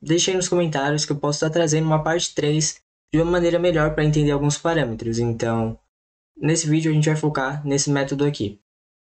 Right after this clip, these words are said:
Aí é só você copiar, ah, por exemplo, aqui eles tão falando sobre o threshold. Você vai Ctrl C, né? Ctrl V aqui no tradutor e, ó, pronto. A gente tem um threshold como um limite que controla o ponto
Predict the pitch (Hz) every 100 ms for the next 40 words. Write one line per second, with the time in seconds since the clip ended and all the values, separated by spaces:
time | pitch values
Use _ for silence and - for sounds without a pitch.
0 | - 185 180 185 170 170 143 120 - 123
1 | 135 131 123 113 _ _ _ _ _ -
2 | 123 117 110 110 117 120 120 117 120 -
3 | 143 139 143 131 127 127 123 127 143 135
4 | 151 160 160 - _ _ _ _ _ _
5 | _ _ - - 120 117 123 123 139 151
6 | 175 180 175 185 - _ _ _ _ 127
7 | 123 131 123 135 131 139 139 151 156 156
8 | 165 175 185 - 135 - - _ _ 156
9 | 127 110 _ - 135 151 - 120 120 143
10 | 156 160 165 156 143 135 135 135 135 175
11 | 185 - - _ - 147 147 135 139 143
12 | 160 - 160 185 208 -